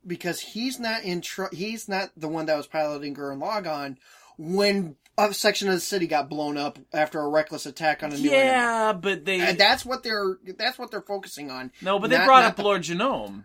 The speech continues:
Speaker 1: He brought up Lord Genome as, as an example of this is what we would have been doing to him were he still alive. One more thing I wanna point out, though, before we, we move on. Did you notice the, uh, colors on,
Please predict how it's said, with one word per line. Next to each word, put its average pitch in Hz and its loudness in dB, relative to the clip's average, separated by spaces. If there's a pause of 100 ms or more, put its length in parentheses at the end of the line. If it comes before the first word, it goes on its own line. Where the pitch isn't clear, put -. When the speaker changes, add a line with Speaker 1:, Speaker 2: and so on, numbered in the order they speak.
Speaker 1:
He 240 -8
brought 247 2
up 247 -4
Lord 214 0
Genome 180 0
as, 160 -4
as 151 -4
an 151 -8
example 147 -6
of 135 -6
this 202 -4
is 190 -10
what 196 -4
we 165 0
would 160 -6
have 135 -10
been 151 -6
doing 139 -8
to 135 -12
him 123 -10 (320)
were 175 -6
he 170 -4
still 147 -6
alive. 127 -10 (520)
One 311 4
more 302 2
thing 226 -2
I - 2
wanna 175 2
point 151 -10
out, 135 -10
though, 139 -6
before 143 -8
we, 143 -6 (100)
we 143 -8
move 135 -8
on. 131 -10 (320)
Did 131 -12
you 135 -8
notice 269 -4
the, 226 -6
uh, 190 2
colors - -10
on, 143 -14